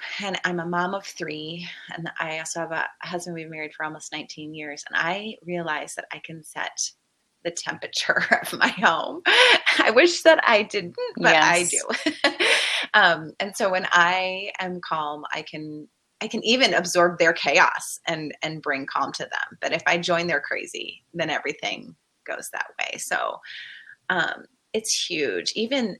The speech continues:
Speaker 1: when I release criticism of myself or my home or my children,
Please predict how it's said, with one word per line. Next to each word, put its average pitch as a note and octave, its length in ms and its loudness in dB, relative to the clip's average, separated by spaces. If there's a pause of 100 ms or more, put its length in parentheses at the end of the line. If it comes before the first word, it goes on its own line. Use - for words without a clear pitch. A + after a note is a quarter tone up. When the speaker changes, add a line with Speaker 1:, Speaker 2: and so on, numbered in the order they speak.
Speaker 1:
when F3 380 0
I E3 140 0
release D#3+ 840 -6 (380)
criticism E3 640 0
of - 160 -8
myself - 600 -4 (440)
or E3 220 -4
my D3+ 200 -8
home F#3 680 -4
or D3+ 160 -10
my D3 140 -6
children, D3+ 680 -8